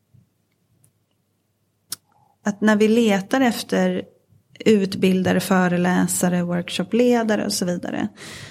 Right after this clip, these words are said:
så är vi väldigt måna om att hitta personer som kanske står med ena foten i kulturlivet eller de kreativa sektorerna,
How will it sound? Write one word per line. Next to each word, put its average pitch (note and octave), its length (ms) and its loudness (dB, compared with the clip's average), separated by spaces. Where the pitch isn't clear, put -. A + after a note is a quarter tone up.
så - 180 0
är F#3+ 80 4
vi F3+ 100 2
väldigt F3+ 240 0
måna F#3+ 560 2
om G3 120 2
att F3+ 80 2
hitta - 440 -4
personer E3+ 600 0
som F3 380 0
kanske F3+ 240 -4
står G#3+ 340 2
med F3+ 180 2
ena F3 360 4
foten F3 540 -2
i A#3 200 4
kulturlivet E3+ 1080 0
eller E3+ 200 0
de E3 140 0
kreativa F3 580 -2
sektorerna, E3 640 -2